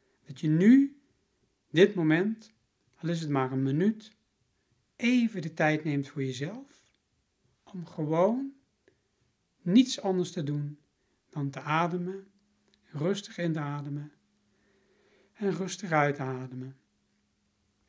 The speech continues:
Waarbij je dan, als je inademt, kun je zo denken aan hoe je ontspanning inademt. En als je uitademt, adem je zo die spanning uit. En dan kies je in dit moment even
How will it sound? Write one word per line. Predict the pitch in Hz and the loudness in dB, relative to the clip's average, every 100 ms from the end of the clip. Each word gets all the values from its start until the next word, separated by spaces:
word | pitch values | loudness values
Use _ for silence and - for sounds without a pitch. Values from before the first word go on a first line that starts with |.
| _ _ | _ _
Waarbij | - 147 151 147 | -4 0 4 4
je | |
dan, | 143 131 | 4 2
als | 127 127 | -2 -4
je | 151 | 0
inademt, | 185 180 180 185 185 - - _ _ _ _ _ _ _ | 4 4 4 0 -4 -10 -20 _ _ _ _ _ _ _
kun | - 139 | -2 -2
je | |
zo | 135 135 | 0 0
denken | 131 135 139 123 | 2 2 0 -4
aan | 123 123 120 - _ _ _ _ _ | -8 -8 -12 -18 _ _ _ _ _
hoe | _ 147 | _ -2
je | 147 | 0
ontspanning | 185 185 - 190 190 185 | 0 0 0 2 2 2
inademt. | 180 170 165 165 165 156 _ _ _ _ | 0 -2 -2 -4 -6 -10 _ _ _ _
En | 175 | 0
als | 202 | 0
je | 151 | 0
uitademt, | 175 170 151 147 151 147 143 - | 0 0 0 -2 -2 -4 -8 -10
adem | 165 151 147 | -4 -2 -2
je | 143 | -2
zo | 135 135 | -2 -4
die | 131 | -4
spanning | - 131 123 131 | -10 -12 -12 -12
uit. | 143 - - _ _ _ _ _ _ _ _ | -14 -18 -20 _ _ _ _ _ _ _ _
En | _ 156 | _ 0
dan | 160 | 0
kies | 160 220 - | 4 4 4
je | 175 | -6
in | 170 139 | -4 0
dit | 151 208 | 4 4
moment | 143 120 131 233 254 - _ _ _ _ _ | 2 -2 -2 -2 -8 -16 _ _ _ _ _
even | 147 143 139 139 135 | -2 -2 -2 -6 -8